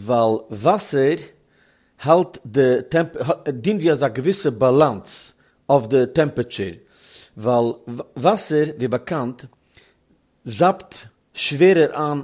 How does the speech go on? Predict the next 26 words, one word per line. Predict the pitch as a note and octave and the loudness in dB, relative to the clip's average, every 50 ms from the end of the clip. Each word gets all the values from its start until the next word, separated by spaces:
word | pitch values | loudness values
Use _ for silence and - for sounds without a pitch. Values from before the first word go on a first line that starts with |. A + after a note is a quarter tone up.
| - - | -10 -8
היץ | B2 B2+ D3 F3+ F#3 - - - - - - - _ _ _ _ _ _ _ _ | -4 -2 0 0 -2 -2 -4 -4 -4 -6 -8 -12 _ _ _ _ _ _ _ _
ווי | C3 A2+ A#2 C3+ C#3+ C#3+ C#3+ C#3 C#3 C#3 C3+ C3+ - - | -12 -8 -2 0 2 2 2 2 0 -2 -4 -6 -4 0
ערד. | D3 C#3 A#2 F#2+ F2 - - - - - _ _ _ _ _ _ _ _ _ _ _ _ _ _ _ _ _ _ _ _ _ _ _ - | 2 2 2 2 -2 -6 -14 -20 -20 -20 _ _ _ _ _ _ _ _ _ _ _ _ _ _ _ _ _ _ _ _ _ _ _ -10
מיט | C3+ - | -8 -2
צד | - D#3+ D3 B2 | 2 2 4 4
א | C3 B2 | 2 2
שיני | - - A3+ A#3+ G#3+ E3+ C#3+ B2+ | 0 0 0 0 0 0 2 2
אבער, | A#2+ G#2 A#2+ B2+ D3+ D#3+ - - - | 2 2 0 0 0 -2 -6 -6 -6
איינמאל | D#3+ F#3 F3 D#3+ C#3+ | -4 -2 -2 -2 0
וואסער | A#2+ D3+ D#3 D#3 - - - B2+ A2 | 2 2 0 0 -2 -4 -6 -6 -4
ווערט | A#2 C#3 C3 B2+ - - | -2 -2 -2 -2 -4 -8
אנגעווארעמט, | G#3+ A3 F3+ E3 C3 B2 B2 A#2+ B2 C3+ D#3+ F#3+ - - - - - _ _ _ _ _ _ _ _ _ _ _ | -6 -2 -2 -2 0 0 0 0 0 0 -2 -6 -8 -14 -20 -20 -20 _ _ _ _ _ _ _ _ _ _ _
ווערט | A#2+ D3+ F#3 F3+ F3+ - E3 | 2 2 2 2 2 0 0
עס | D#3+ D3+ - - - - | 0 0 -2 -6 -8 -10
שטאטער | - - - - - F3 F3 F3 E3+ - - C3 B2+ B2+ C3+ - | -10 -8 -8 -4 -4 -2 -2 -2 -4 -4 -2 0 0 0 -2 -4
און | - A#2 | -8 -10
שווערער | - - - C#3 D#3 D#3 D3+ C3+ C3 C3 C3 C3 | -10 -8 -4 -2 0 0 0 0 0 -2 -2 -4
צוריק | - - D#3+ D#3 D3+ D3+ - | -6 -4 -4 -2 -4 0 0
אפגעקילט | F#3+ D#3 B2+ A#2 A#2+ - - - A2 G#2 F#2 - - - _ - | -2 -2 0 -4 -8 -8 -8 -8 -6 -6 -6 -8 -12 -18 _ -12
ווי | A2+ G#2+ B2 A#2 A2+ - | -6 -4 -4 -4 -2 -2
ערד. | - B2 G#2 F#2 E2+ - - _ _ _ _ _ _ _ _ - | -2 -2 -2 -2 -4 -10 -16 _ _ _ _ _ _ _ _ -8
און | D3+ | -2
דאס | D3 G3 G3 G3 | 0 0 0 0
קען | - G#3+ G3 | 0 -2 0
מען | G3 F#3+ F#3 F3 D3+ | 0 0 -2 -2 -2
זען, | C#3+ F3 E3+ E3 E3 E3 E3 D#3+ | -2 -2 0 0 -2 -4 -4 -8